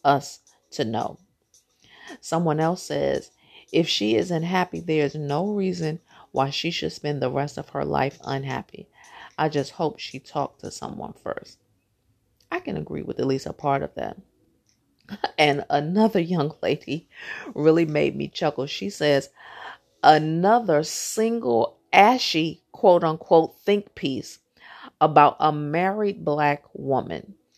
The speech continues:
Retrograde must have increased audacity this time." <laughs> I had to respond to that when I gave her a trophy. I said, "You win the comment section, honey. You win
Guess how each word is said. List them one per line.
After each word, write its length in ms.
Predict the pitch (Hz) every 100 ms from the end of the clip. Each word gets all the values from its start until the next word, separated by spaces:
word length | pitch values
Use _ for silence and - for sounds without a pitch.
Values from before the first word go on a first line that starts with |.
| - - - -
Retrograde 880 | 151 160 226 - 190 185 170 156 127
must 240 | 143 151
have 140 | 135 -
increased 800 | 160 151 - - - 214 190 - -
audacity 800 | 139 131 135 151 170 - 98 113
this 300 | 107 147 -
time." 380 | - - 196 190 _ _
<laughs> 240 | _ -
I 420 | 254 - - 233 - - - - - -
had 260 | 185 208 180
to 60 |
respond 480 | 156 156 - 170 156
to 80 | 143
that 220 | 147 156
when 100 | 113
I 120 | 143 185
gave 240 | 170 147
her 100 | 151
a 60 | 135
trophy. 340 | 143 120 104
I 100 | 90
said, 260 | - 139 131
"You 200 | 156 202
win 300 | 160 165 143
the 80 | 113
comment 420 | 165 135 101 -
section, 380 | 107 - - 135
honey. 260 | 120 123
You 200 | 131 180
win 420 | 180 151 151 -